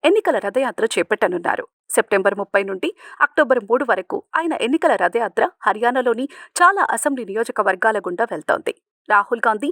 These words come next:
బహిరంగ సభలు జరిగిన ప్రాంతాలతో పాటు గెలిచే అవకాశం ఉన్న స్థానాలపై కూడా దృష్టి సారించి యాత్ర రూట్ మ్యాప్‌ను సిద్ధం చేశారు. ఈ పర్యటనలో ఒకటి లేదా రెండు రోజుల పాటు కాంగ్రెస్ ప్రధాన కార్యదర్శి ప్రియాంక గాంధీ కూడా ఇందులో చేరవచ్చు.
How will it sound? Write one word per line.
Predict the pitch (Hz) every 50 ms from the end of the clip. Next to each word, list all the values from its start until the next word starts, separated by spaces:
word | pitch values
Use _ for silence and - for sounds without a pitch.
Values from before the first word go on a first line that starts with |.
| - - - - -
బహిరంగ | 247 311 330 415 466 427 359
సభలు | 349 - 311 240 240 240
జరిగిన | 226 - 208 196 185 233 226
ప్రాంతాలతో | 208 - 208 190 190 185 - 196 202 190 - 190
పాటు | 175 - 180 220 254 - - 440 - _ _ - 269
గెలిచే | 226 320 330 392 - -
అవకాశం | 370 - - 226 226 - 302 294 - 320
ఉన్న | 269 269 233 226
స్థానాలపై | - - 220 202 220 269 277 262 - 214 190
కూడా | - - - - -
దృష్టి | 185 226 233 247 - -
సారించి | 247 - 208 185 202 247 233 - - 339 466 - _ - - _ -
యాత్ర | 277 311 359 392 - 330
రూట్ | 247 214 240 233 -
మ్యాప్‌ను | 254 226 202 - 254 277
సిద్ధం | - 233 180 - 208 196 -
చేశారు. | - - - - - - 151 - _ _ _ _ _ _ -
ఈ | 247
పర్యటనలో | 233 - 202 185 196 214 - 233 214 220 247 330 - - - - -
ఒకటి | 240 - - - - 427 - _ -
లేదా | - 269 277 311 294
రెండు | 240 220 254 311
రోజుల | 320 330 330 - 285 254
పాటు | - - 214 190 - 220 254 -
కాంగ్రెస్ | - 302 294 285 302 320 - -
ప్రధాన | 226 214 214 254 269 254
కార్యదర్శి | 226 - 208 208 233 247 214 240 - - 254
ప్రియాంక | - 214 220 220 240 247 -
గాంధీ | 226 202 196 190 190 254
కూడా | - - 202 - - 359 _ -
ఇందులో | - 392 440 415 285 240
చేరవచ్చు. | 208 - - - - - - - - - 415